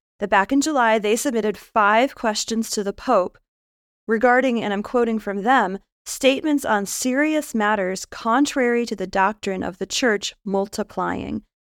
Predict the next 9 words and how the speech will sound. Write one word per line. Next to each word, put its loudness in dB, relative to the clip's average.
ahead 0
of -2
the -10
synod. -10
Now, 4
why 4
did 2
they 0
go 4